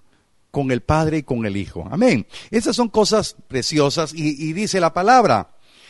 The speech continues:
dice la palabra, "Para que nuestro gozo sea cumplido". Verdaderamente, hermanos, el tiempo que estamos viviendo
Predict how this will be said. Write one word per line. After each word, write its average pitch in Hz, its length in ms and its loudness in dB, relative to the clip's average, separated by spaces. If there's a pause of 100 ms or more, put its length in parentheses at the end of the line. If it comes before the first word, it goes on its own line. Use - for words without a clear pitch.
(320)
dice 131 300 -2
la 170 120 2
palabra, 165 480 4 (240)
"Para 165 300 2
que 160 160 -2
nuestro 143 360 -2
gozo 226 580 4 (160)
sea 151 540 -4
cumplido". 107 580 -4 (120)
Verdaderamente, 135 1300 -2 (340)
hermanos, 160 500 -2
el 135 180 -2
tiempo 180 540 -2
que 139 100 -4
estamos 165 460 -4
viviendo 139 800 -2